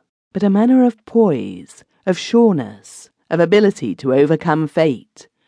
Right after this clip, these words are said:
of deference and protection and devotion. There was an exploring magnetism in his steadfast, luminous brown eyes,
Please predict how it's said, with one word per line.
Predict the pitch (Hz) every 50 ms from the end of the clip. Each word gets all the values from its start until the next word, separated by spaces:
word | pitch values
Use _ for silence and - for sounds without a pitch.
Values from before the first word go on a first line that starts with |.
| _ _ -
of | 208 190 -
deference | - 220 196 - - - 117 92 80 - - - 131
and | 135 135 -
protection | 180 165 - - 214 - - - - - - 110 82 76 82
and | 107 123 131 131
devotion. | 135 156 156 135 151 160 180 196 170 - - 123 110 95 - - - - _ _ _ _ _ _ _ _ _ _ _ _ _ _ _ _ _ _ _ _ _ _ _ _ _ -
There | 147
was | 160 151 -
an | 143 127
exploring | - - - - 110 113 117 123 131 139 143 139 143
magnetism | 143 147 151 147 - 120 117 - - 127 110 - 110 107 107 107
in | 117
his | 123 120 131 -
steadfast, | - - 131 123 117 - - 131 120 117 117 117 - -
luminous | 127 127 131 139 135 131 127 123 120 120 127 -
brown | - 135 135 131 127 131 135
eyes, | 131 135 131 127 113 107 92 - _ _ - - - _